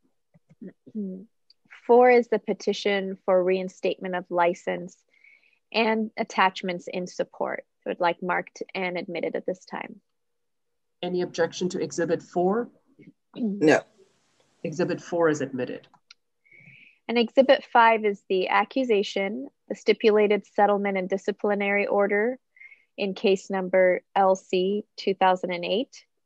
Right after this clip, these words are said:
Speaker 1: eleven sixty-three, and also the accusation and petition to revoke probation and the default decision and order from that, which is in case number two thousand and two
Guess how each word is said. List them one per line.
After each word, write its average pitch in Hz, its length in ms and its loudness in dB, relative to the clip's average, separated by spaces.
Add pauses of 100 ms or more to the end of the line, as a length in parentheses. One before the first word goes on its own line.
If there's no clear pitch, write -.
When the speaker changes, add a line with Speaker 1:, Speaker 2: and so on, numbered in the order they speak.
Speaker 1:
eleven 196 400 0
sixty-three, 190 840 -4 (1040)
and 208 140 0
also 220 360 4
the 202 140 2
accusation 202 720 2
and 185 160 -6
petition 190 460 -6
to - 120 -2
revoke 185 460 2
probation 185 760 -6 (140)
and 180 160 -4
the 180 60 2
default 202 500 2
decision 185 400 -2
and 180 140 -6
order 180 340 0 (100)
from 175 280 -6 (300)
that, 190 420 2 (400)
which 196 240 -4
is 185 80 -2
in 180 140 -6
case 185 340 -2
number 175 480 -2 (120)
two 196 120 -4
thousand 180 380 0
and 170 180 -10
two 254 380 0